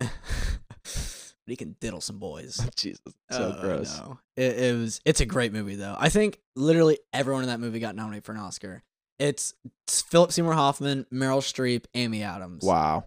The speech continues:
Speaker 1: And Viola Davis.
Speaker 2: Wow.
Speaker 1: I know. It's a killer cast.
Speaker 2: Wow.
Speaker 1: Wow.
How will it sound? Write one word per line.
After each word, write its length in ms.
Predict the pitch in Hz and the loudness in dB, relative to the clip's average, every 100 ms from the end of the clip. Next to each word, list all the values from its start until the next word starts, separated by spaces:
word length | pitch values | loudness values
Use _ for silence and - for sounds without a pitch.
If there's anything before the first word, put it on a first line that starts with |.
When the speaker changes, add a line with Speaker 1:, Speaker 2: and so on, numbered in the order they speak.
| - | 0
Speaker 1:
And 240 | 160 165 156 | 4 4 4
Viola 360 | 143 131 120 | 2 2 0
Davis. 300 | 110 101 98 | -4 -8 -2
Speaker 2:
Wow. 640 | 92 104 117 117 107 98 90 _ | 4 8 12 12 12 8 4 _
Speaker 1:
I 120 | - 123 | -4 -2
know. 360 | 127 120 107 107 | 0 -2 -2 -4
It's 160 | 127 | -2
a 160 | 135 107 _ _ _ _ _ _ _ | -2 -2 _ _ _ _ _ _ _
killer 380 | - - 143 117 | 10 10 10 0
cast. 160 | 104 104 | -2 6
Speaker 2:
Wow. 760 | 107 117 117 120 117 104 101 - | 8 10 8 8 8 6 4 2
Speaker 1:
Wow. 1000 | 110 120 123 143 151 135 110 107 104 98 | -2 0 2 4 4 2 -2 -8 -10 -10